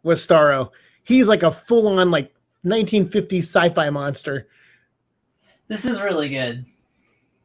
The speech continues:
Speaker 1: Wait, what's wrong with all these guys? Are they taking a nap?
Speaker 2: Well, they're probably, all their systems have been out, so they've just been waiting for 'em to come back online.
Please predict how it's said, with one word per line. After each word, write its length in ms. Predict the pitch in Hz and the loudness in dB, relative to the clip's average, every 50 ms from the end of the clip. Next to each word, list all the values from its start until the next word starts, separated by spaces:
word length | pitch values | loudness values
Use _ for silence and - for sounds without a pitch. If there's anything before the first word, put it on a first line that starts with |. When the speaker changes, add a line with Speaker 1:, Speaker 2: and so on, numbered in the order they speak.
| _ _ - | _ _ 2
Speaker 1:
Wait, 240 | 208 233 190 - - _ _ _ _ _ _ _ _ _ | 2 2 2 2 -4 _ _ _ _ _ _ _ _ _
what's 220 | 147 180 190 185 220 | -2 -2 -2 0 -2
wrong 100 | 214 202 | 0 2
with 80 | 190 | 2
all 100 | 190 185 | 2 2
these 180 | 180 233 247 - | 2 0 -2 -6
guys? 300 | - 120 104 101 110 131 | -8 -8 -8 -8 -8 -6
Are 60 | 147 | -6
they 60 | 147 143 | -6 -4
taking 260 | - 208 208 180 139 | -4 -4 -2 -2 -4
a 60 | 131 | -4
nap? 440 | 131 131 139 175 254 339 370 - - - - _ _ _ _ _ _ _ _ _ _ _ - | -6 -6 -4 -4 -4 -6 -6 -10 -16 -20 -20 _ _ _ _ _ _ _ _ _ _ _ -10
Speaker 2:
Well, 100 | 190 190 | -6 -4
they're 140 | 202 208 196 | -4 -4 -2
probably, 340 | - 208 208 202 185 190 180 | 2 2 2 2 2 0 0
all 160 | 156 175 196 | 0 2 2
their 140 | 196 185 180 | 2 0 -2
systems 440 | - 202 202 190 - 196 175 151 135 | -4 -6 -8 -8 -8 -8 -8 -8 -8
have 100 | 143 120 | -8 -8
been 140 | 135 127 127 | -8 -8 -8
out, 200 | 127 131 127 - | -8 -8 -10 -12
so 100 | - 139 | -14 -14
they've 80 | 135 | -14
just 140 | 131 131 - | -14 -14 -14
been 100 | 135 127 | -14 -12
waiting 280 | 120 123 131 120 - 123 | -10 -10 -10 -12 -14 -14
for 100 | - 127 | -14 -14
'em 100 | 120 117 | -14 -14
to 80 | 123 | -16
come 200 | - - 131 131 | -16 -16 -14 -12
back 220 | 120 120 113 - - | -12 -12 -12 -12 -14
online. 580 | 120 113 117 120 127 127 120 113 113 120 127 | -16 -16 -16 -16 -14 -14 -14 -14 -16 -18 -20